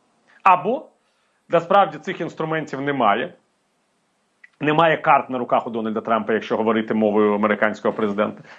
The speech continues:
І рано чи пізно йому та його найближчому оточенню доведеться зіткнутися з реальністю. З реальністю того, що Росія не збирається звертати на їхні бажання жодної уваги, а натомість хоче використати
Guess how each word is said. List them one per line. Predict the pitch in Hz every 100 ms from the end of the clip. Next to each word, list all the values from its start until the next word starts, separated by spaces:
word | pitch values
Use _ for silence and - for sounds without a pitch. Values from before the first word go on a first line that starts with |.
| -
І | - 196
рано | 196 165 139
чи | 151
пізно | 147 208 147
йому | 131 131 160
та | 202
його | 135 120
найближчому | 131 127 131 123 120
оточенню | 123 127 214 143
доведеться | 117 117 123 180 160
зіткнутися | 110 113 151 160 151
з | 127
реальністю. | 135 131 107 87 - _ - _ _ _
З | -
реальністю | 143 165 139 113 110 -
того, | 107 156 190
що | 220 -
Росія | 123 - 147
не | 120
збирається | 110 123 127 110 -
звертати | 101 113 127 117 107
на | 101
їхні | 110 107 110
бажання | 98 110 123 107 98
жодної | 101 117 101 95
уваги, | 85 - 107 92 78 143 208 - - - - -
а | 165
натомість | 165 165 180 147
хоче | - 165 160
використати | 135 156 139 110 - 107 -